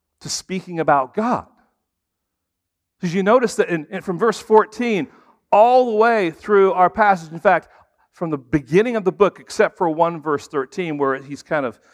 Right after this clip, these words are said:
just mentioned, God is, is void. He's not there. There's been a pursuing after this gain in these areas, but God has not even been considered.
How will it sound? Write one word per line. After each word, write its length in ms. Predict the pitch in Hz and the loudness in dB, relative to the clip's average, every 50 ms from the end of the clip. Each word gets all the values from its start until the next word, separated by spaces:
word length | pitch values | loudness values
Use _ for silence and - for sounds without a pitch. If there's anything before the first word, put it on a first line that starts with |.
| _ _ | _ _
just 180 | - 147 - - | -16 -16 -12 -8
mentioned, 720 | 131 131 139 160 180 170 - - 147 120 113 113 120 139 _ _ _ _ _ _ _ _ _ _ _ _ _ _ _ _ _ _ _ _ _ _ _ 135 | -6 -4 -4 -4 -6 -8 -10 -8 -8 -8 -8 -8 -12 -16 _ _ _ _ _ _ _ _ _ _ _ _ _ _ _ _ _ _ _ _ _ _ _ -6
God 320 | - 165 190 240 285 269 | -2 -2 0 0 0 0
is, 320 | 240 190 165 - - - _ _ _ _ | 0 -2 -2 -4 -6 -18 _ _ _ _
is 260 | - 185 180 165 143 151 | 0 0 0 0 -2 -12
void. 580 | 143 120 120 131 160 202 240 262 214 143 131 | -18 -16 -6 0 2 2 4 4 2 0 0
He's 180 | 165 214 196 175 | -4 -4 -4 -2
not 320 | 226 220 214 220 - 170 | 0 0 0 -2 -4 -4
there. 500 | 151 185 180 190 190 185 165 135 - - _ _ _ _ _ _ _ _ _ _ _ _ _ _ _ _ _ _ _ _ _ _ | -2 -2 0 0 0 0 0 0 -2 -4 _ _ _ _ _ _ _ _ _ _ _ _ _ _ _ _ _ _ _ _ _ _
There's 200 | - 175 156 143 | -2 -2 -2 0
been 180 | 160 226 226 233 | 0 0 0 0
a 40 | 226 | -2
pursuing 680 | - - 208 - - - - 277 285 277 277 262 226 208 | -2 -2 -2 -2 -2 -6 -4 -4 -2 0 0 0 -2 -2
after 340 | 220 226 226 220 - 220 208 | -2 0 0 -2 -2 -4 0
this 220 | 185 185 170 - | 0 0 -2 -2
gain 560 | 143 131 - 190 214 240 254 247 233 214 190 | -8 -8 -2 0 0 2 2 2 0 0 -2
in 100 | 180 170 | -2 -2
these 220 | 170 170 170 160 202 | -2 -2 -2 -2 -2
areas, 680 | 180 202 233 240 247 247 220 190 175 160 156 - - - - _ - | -2 -2 0 2 2 2 2 2 0 0 -2 -4 -10 -20 -16 _ 2
but 180 | 208 190 165 147 | 2 2 2 4
God 360 | 202 233 240 254 262 254 233 | 4 6 6 6 4 2 0
has 120 | 208 170 | -2 0
not 200 | 196 202 196 196 | 0 0 2 2
even 220 | 190 190 190 185 170 | 0 0 -2 -4 -4
been 180 | 180 175 165 | -4 -4 -6
considered. 880 | - - 165 143 - - - - 302 320 320 285 185 120 - _ _ | -6 -6 -8 -6 -6 -6 -4 0 0 2 2 2 0 0 -2 _ _